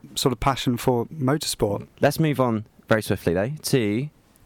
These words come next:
Speaker 2: the Brawn documentary.
Speaker 1: Yes.
Speaker 2: I've not seen it yet. I've not really had a chance to sit down and watch anything new
Speaker 1: Yeah,
Speaker 2: for
Speaker 1: so
Speaker 2: a while. So
Speaker 1: it's a limited season on, uh, on Disney Plus. It's come out on the fifteenth of November,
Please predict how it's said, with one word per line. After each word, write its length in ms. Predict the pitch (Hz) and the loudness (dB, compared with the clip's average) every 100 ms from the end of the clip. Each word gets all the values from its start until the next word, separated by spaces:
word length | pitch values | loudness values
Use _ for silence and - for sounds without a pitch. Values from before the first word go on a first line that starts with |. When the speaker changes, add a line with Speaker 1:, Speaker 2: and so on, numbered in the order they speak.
| - - | -8 -4
Speaker 2:
the 60 | |
Brawn 440 | 104 117 113 98 95 - | 0 2 4 2 -2 -2
documentary. 560 | - - 87 82 92 | -2 0 -2 0 2
Speaker 1:
Yes. 240 | 101 104 - | 2 2 2
Speaker 2:
I've 160 | 120 | 2
not 140 | 147 110 | 2 2
seen 180 | 135 | 0
it 80 | 107 | 2
yet. 160 | 87 85 | 0 2
I've 160 | 98 | 2
not 200 | 113 117 | 4 2
really 200 | 90 117 | 2 0
had 140 | 110 113 | 2 0
a 40 | |
chance 340 | - 113 95 - | 0 0 0 -2
to 80 | 104 | -2
sit 180 | - - | 0 2
down 220 | 98 92 | 2 4
and 80 | 92 | 2
watch 180 | - | 2
anything 320 | 95 90 87 78 | 0 2 2 2
new 260 | 90 78 - - | 2 0 -4 -4
Speaker 1:
Yeah, 280 | 135 131 127 | 0 2 4
Speaker 2:
for 60 | 104 | 4
Speaker 1:
so 100 | 95 | 4
Speaker 2:
a 20 | |
while. 220 | 139 80 85 | 4 2 0
So 180 | - 90 | 0 0
Speaker 1:
it's 200 | 87 156 | 2 2
a 440 | 147 143 139 139 | 4 2 2 2
limited 400 | 151 165 151 131 | 2 2 0 -2
season 400 | - 123 113 113 | 0 2 2 2
on, 180 | 113 110 | 2 2
uh, 240 | 107 107 | 2 2
on 140 | 107 107 | 0 -2
Disney 260 | 107 104 104 | -2 -2 -2
Plus. 320 | 113 104 - | 0 0 -2
It's 120 | 104 | -2
come 180 | - 113 | 0 2
out 120 | 104 | 0
on 80 | 104 | 0
the 240 | 104 98 95 | -2 -2 -6
fifteenth 600 | - 113 - 104 98 - | -4 -4 -2 -4 -4 -4
of 260 | 104 92 | -6 -4
November, 560 | 107 101 98 95 95 95 | -4 -4 -2 -2 -4 -6